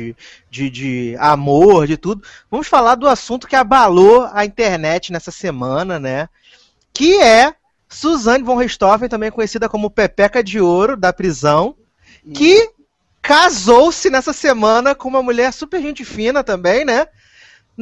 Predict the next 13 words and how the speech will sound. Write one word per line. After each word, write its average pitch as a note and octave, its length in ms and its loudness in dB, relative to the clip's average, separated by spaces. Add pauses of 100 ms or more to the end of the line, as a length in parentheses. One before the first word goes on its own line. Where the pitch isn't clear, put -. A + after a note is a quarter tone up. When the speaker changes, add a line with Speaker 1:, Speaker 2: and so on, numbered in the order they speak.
(180)
Speaker 1:
E F#4+ 380 2 (280)
a A#3+ 100 0
sua - 180 -2
história D4+ 360 2
de B3+ 120 -4
amor C4+ 400 2
já D#4+ 220 0 (320)
praticamente C#4+ 600 -2
é G4+ 40 0
um F4+ 100 2
roteiro C#4+ 520 -2
de E4 120 -10
novela, A#3 720 0